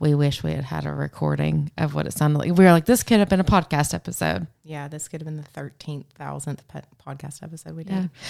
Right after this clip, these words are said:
Speaker 1: And I was sending her the notes of what we were gonna talk about. She was like, "So pretty much what we talk about when we're on the couch." I'm like, "Yep,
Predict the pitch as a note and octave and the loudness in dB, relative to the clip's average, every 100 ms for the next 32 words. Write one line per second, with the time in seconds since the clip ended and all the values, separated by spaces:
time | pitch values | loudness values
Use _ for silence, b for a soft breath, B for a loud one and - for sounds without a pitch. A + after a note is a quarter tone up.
0 | B - E3+ D#3+ - E3 D#3+ D#3+ D#3 D3+ | B 2 6 6 6 6 6 6 4 4
1 | D3+ D3+ - D#3 D#3 - D3+ D#3 D#3 D#3 | 2 2 -2 0 0 0 0 2 0 0
2 | - D#3 - D#3+ - - D#3+ E3+ - F#3 | 0 -2 -2 -2 -2 -4 -2 -2 2 4
3 | F3+ F3+ - D4+ C#4+ - C#4 A3+ A3+ A3 | 6 6 4 4 2 2 2 2 2 0
4 | A#3 A#3 G3+ G3+ G#3+ G#3+ G3 - - F3+ | 2 4 4 6 4 4 2 0 -2 2
5 | E3 E3 - G#3+ C4+ | 2 2 2 2 4